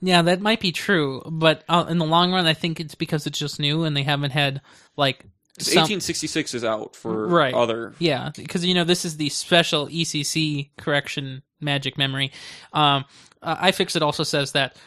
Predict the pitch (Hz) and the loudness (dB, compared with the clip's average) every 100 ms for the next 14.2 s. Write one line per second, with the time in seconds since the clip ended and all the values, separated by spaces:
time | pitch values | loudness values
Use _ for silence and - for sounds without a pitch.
0 | _ - 165 165 208 208 190 190 160 160 | _ 2 2 4 2 2 2 0 0 0
1 | 165 165 160 151 147 151 143 165 165 165 | 2 4 2 0 0 -2 0 -2 -2 -2
2 | 170 175 175 175 151 147 - 139 - 143 | -2 0 0 0 -2 -4 -2 -2 -4 -6
3 | 139 - 139 147 143 139 135 175 170 165 | -8 -10 -4 -2 -2 -4 -4 -4 0 -2
4 | - - - - 160 151 143 156 156 143 | -4 -12 -20 -14 -4 -2 0 0 0 -4
5 | - - 156 - - 175 175 175 170 175 | -6 -4 -4 -4 -2 0 0 0 0 0
6 | 180 175 _ _ 160 151 147 165 170 208 | -2 -6 _ _ 0 0 2 2 4 4
7 | 226 208 196 175 - 170 147 143 _ _ | 2 0 0 -2 -2 0 0 -4 _ _
8 | - 160 240 285 226 240 226 151 139 135 | -6 4 4 6 4 4 4 2 0 -2
9 | 156 - 160 147 165 139 123 160 143 143 | -2 -2 -2 0 2 2 2 -2 0 2
10 | 135 139 147 135 180 - - - - 175 | 2 2 0 -2 -8 -18 -20 -12 0 4
11 | 180 175 156 175 156 147 139 131 139 - | 6 6 4 2 4 2 2 0 0 -2
12 | - - - 147 143 _ _ - _ - | -6 -6 0 0 -2 _ _ -20 _ -12
13 | 196 - - - - - - - 220 196 | -8 -6 -8 -12 -16 -20 -14 0 2 4
14 | 185 - | 2 0